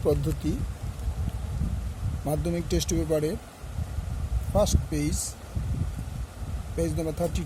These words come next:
টু, টেস্ট পেপারে থ্রি পয়েন্ট এইট, শত বিজারণ পদ্ধতিটা কী? শত বিজারণ হলো এমন একটি পদ্ধতি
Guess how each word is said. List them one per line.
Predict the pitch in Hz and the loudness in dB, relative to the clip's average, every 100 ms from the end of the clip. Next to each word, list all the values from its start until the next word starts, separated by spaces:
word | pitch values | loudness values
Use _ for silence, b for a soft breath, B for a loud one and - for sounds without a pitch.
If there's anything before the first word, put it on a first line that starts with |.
| 160 | -2
টু, | 156 185 - - - - - - - - - - - - - | -4 -4 -4 -6 -6 -10 -4 -4 -4 -8 -6 -6 -6 -2 0
টেস্ট | 147 - | 0 0
পেপারে | 160 147 139 143 - - - - - - - - - | 2 4 4 0 -2 -4 -4 -6 -8 -6 -8 -8 -6
থ্রি | - 175 | 2 2
পয়েন্ট | 196 196 175 | 4 4 4
এইট, | 185 208 - | 2 2 0
শত | 190 190 208 | 2 4 4
বিজারণ | 185 180 175 | 4 4 4
পদ্ধতিটা | 156 143 151 165 202 190 | 2 2 0 0 2 0
কী? | 156 139 - - - - - - - - - - - - | 0 -4 -4 -2 -2 -2 -2 -2 -4 -2 -2 -2 -6 0
শত | - 180 220 202 | 2 6 6 6
বিজারণ | 202 208 202 | 6 6 6
হলো | 202 180 | 8 8
এমন | 170 190 202 | 6 4 0
একটি | - 185 | -2 2
পদ্ধতি | 160 156 190 - 156 | 2 4 2 2 -2